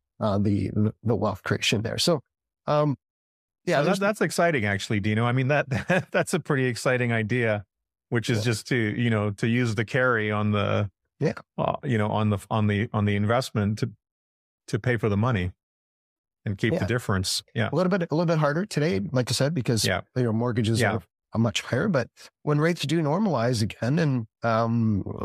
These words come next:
Speaker 1: I have until August twenty twenty-five, so hopefully they come in again, so I can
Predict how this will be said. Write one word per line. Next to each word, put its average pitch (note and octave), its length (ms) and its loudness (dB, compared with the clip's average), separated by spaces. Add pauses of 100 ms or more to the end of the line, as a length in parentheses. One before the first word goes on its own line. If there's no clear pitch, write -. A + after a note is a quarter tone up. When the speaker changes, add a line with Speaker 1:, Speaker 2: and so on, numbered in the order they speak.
(600)
Speaker 1:
I A#2+ 100 0
have A#2 260 -2
until A2+ 300 0
August A2 320 0
twenty A#2+ 240 0
twenty-five, B2 540 0
so - 100 -2
hopefully A#2 300 0
they G2 100 -2
come A2+ 240 2
in C3 140 2
again, G#2+ 320 0
so A#2 160 0
I A2 100 0
can G#2+ 300 -2